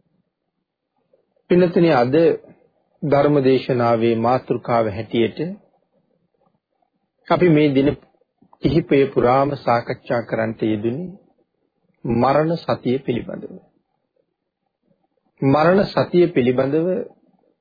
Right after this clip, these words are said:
ධර්ම දේශනා හතරක් මේ වැඩසටහන තුළ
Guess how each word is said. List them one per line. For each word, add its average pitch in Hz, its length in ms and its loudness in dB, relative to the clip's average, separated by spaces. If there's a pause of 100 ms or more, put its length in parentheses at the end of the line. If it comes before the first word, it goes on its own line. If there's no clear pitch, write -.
(140)
ධර්ම 143 380 0
දේශනා 135 520 -2
හතරක් 135 520 -2 (1400)
මේ 143 160 2
වැඩසටහන 120 680 -2
තුළ 131 260 -2